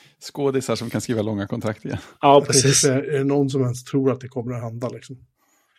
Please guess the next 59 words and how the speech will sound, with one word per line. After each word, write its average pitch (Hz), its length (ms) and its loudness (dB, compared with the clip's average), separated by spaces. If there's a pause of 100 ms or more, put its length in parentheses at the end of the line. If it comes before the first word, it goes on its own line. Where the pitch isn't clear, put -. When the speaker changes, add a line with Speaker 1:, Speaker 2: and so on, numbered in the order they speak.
(580)
Speaker 3:
Men 135 200 0
inte, 127 260 2
inte 135 200 2
ens 120 160 4
Game 123 280 8
of 113 140 -2
Thrones 139 320 8
lyckas 120 260 4
som 117 140 0
ju 113 60 2
köra 110 320 4
tio 110 220 -4
år 104 120 -6
sträck, 107 320 -8
och 139 60 -4
det 120 60 -6
var 127 100 2
ju 123 60 0
världens 117 320 -4
största 123 300 -10
serie 123 300 -2
under 117 140 -14
ganska 120 260 -14
många 117 220 -12
år. 127 220 -10 (560)
Speaker 1:
Ja, 107 80 -8
det 98 80 -8
är 175 40 -6
en 277 80 -4
intressant 147 540 -8
poäng, 101 300 -6
att, 107 200 -14 (280)
<laughs> - 360 -12
tänk 151 140 0
om 135 40 2
de 127 80 2
inte 123 160 -4
lyckas 110 240 -4
fullfölja. - 640 -8 (680)
Speaker 3:
Nej, 165 120 8 (100)
men, 156 240 4
nej, 165 140 2
men 160 160 2
så 165 100 2
här, 143 120 8
nej, 143 140 2
men 135 120 2
tyvärr, 143 220 4
vi 123 40 2
har 131 80 4
inte 131 160 -4
tittat 127 280 -6
till, 139 140 2
för - 120 -12
vi 123 100 0
lägger 120 240 0
ner 127 180 2
den 113 160 -4
nu, 107 200 -8